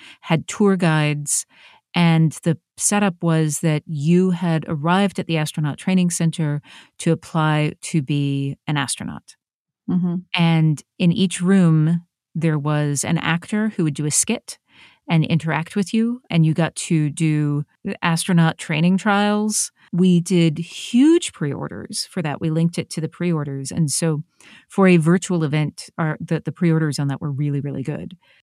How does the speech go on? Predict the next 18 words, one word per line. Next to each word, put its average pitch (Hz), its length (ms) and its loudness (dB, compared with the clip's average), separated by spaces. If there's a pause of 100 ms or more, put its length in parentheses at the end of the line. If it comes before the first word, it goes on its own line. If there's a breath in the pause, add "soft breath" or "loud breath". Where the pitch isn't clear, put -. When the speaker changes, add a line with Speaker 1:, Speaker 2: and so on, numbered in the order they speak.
Speaker 1:
What 160 300 2
I 165 60 4
have 160 200 2
found 165 720 4 (460)
since 170 760 -2
is 160 380 0
that 151 380 -2 (100)
it's, 175 200 -2
again, 175 440 2
about 151 420 0 (220)
what 175 180 2
is 190 140 2
the 175 100 0
story 160 300 0
that 135 120 -8
we're 156 100 -8
gonna - 180 -10
tell. - 320 -14